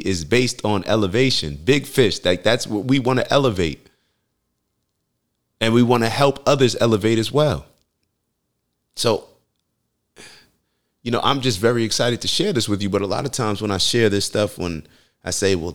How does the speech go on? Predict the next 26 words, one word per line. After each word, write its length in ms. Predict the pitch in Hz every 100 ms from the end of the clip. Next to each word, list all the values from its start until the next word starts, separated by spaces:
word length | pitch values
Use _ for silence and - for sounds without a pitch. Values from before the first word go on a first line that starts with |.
| -
hey, 240 | 113 123
this 200 | 87 147 -
other 180 | 143 123
group 300 | 95 104 -
does 240 | 95 90
this, 200 | 127 107
or 60 | 92
this 160 | -
other 220 | 127 135 110
culture 340 | - 98 95
does 260 | 90 92 90
this," 260 | 127 -
it's 140 | 90 113
like, 280 | 87 - - - - _
"Why 380 | _ 67 80 113
I 40 | 117
gotta 160 | 110
do 140 | 95 135
what 100 | 113
that 120 | 117
other 180 | 139 139
culture 260 | 95 78
does? 320 | 76 78 65 -
They're 160 | 98 160
not 240 | 117 85
perfect." 500 | - 95 - 110 -